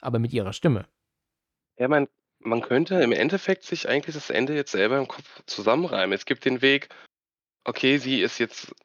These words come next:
Speaker 2: sehr viel stärker, weil sie die ganze, den ganzen Mist durchgemacht hat.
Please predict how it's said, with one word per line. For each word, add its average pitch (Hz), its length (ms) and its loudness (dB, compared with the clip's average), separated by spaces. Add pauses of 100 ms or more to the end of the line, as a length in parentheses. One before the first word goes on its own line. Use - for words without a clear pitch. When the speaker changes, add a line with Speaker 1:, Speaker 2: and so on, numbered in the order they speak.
(140)
Speaker 2:
sehr 135 260 2
viel 160 160 -2
stärker, 127 540 2
weil 127 160 2
sie 117 120 -4
die 120 180 -6
ganze, 117 840 -4 (840)
den 113 120 0
ganzen 123 380 0
Mist - 400 -2
durchgemacht 123 640 0
hat. 190 200 2